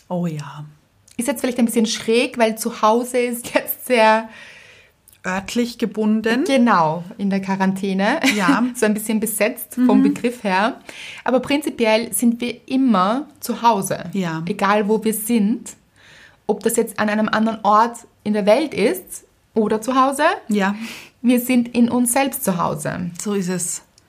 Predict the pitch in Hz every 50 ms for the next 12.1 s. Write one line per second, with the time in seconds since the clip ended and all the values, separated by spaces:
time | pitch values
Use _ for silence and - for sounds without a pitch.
0 | _ _ 226 233 226 233 233 262 262 - - - 233 226 226 226 233 233 247 262
1 | 262 240 233 - 226 202 208 214 240 233 - 226 214 233 233 233 - 240 226 220
2 | 214 220 - 277 - - - 220 208 - - 214 214 208 202 220 247 240 - 214
3 | 202 - - 202 - - 208 196 196 - 220 254 311 - - - - - - -
4 | - - - _ 220 220 208 208 214 208 196 196 240 254 - - - - 233 233
5 | - - 196 202 196 196 - - _ - - - - - 247 240 233 240 - 240
6 | 233 226 226 - - 202 208 202 - - - _ _ _ 226 233 240 247 240 240
7 | 240 - - - - 190 - - 202 - - - 208 196 190 190 190 196 190 190
8 | - - - - - - _ _ _ _ _ - 233 233 262 302 320 311 294 277
9 | 262 262 - 247 247 - - 214 226 233 233 233 247 277 311 - - - 214 208
10 | 208 196 185 190 196 208 202 208 214 247 - - 226 - - 165 160 - - -
11 | 160 - - - - 240 233 - 190 190 185 - - - 190 202 196 208 240 269
12 | - -